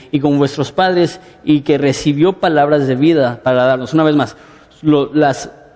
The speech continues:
los ataques que recibió es, "Tú hablas palabras blasfemas contra el templo". Él dice, antes de que había un templo, Dios ya estaba con su pueblo en el desierto. Dios no necesita un edificio. Continuamos en versículo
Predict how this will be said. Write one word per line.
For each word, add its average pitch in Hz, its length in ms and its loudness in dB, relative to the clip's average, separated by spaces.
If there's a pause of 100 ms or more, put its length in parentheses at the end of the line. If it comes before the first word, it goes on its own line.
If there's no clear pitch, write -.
(180)
los 156 180 0
ataques 180 360 -2
que 196 80 0
recibió 160 420 2
es, 180 220 -2 (240)
"Tú 240 240 2
hablas 226 280 0
palabras 190 400 0
blasfemas 185 640 -2
contra 147 220 0
el - 120 -2
templo". 147 320 -2 (840)
Él 151 80 4
dice, 143 280 0 (200)
antes 185 300 0
de 240 100 0
que - 80 0
había 196 160 2
un 220 160 -2
templo, 202 520 -2 (280)
Dios 160 500 2
ya 180 320 -2
estaba 180 680 -2 (580)
con 180 260 0
su - 220 -2
pueblo 202 420 2
en 165 140 2
el 165 100 2
desierto. 160 380 -2
Dios 185 300 2
no 208 200 2
necesita 202 800 -2
un 165 260 2
edificio. 156 680 0 (880)
Continuamos 151 460 2
en 147 60 2
versículo 143 520 0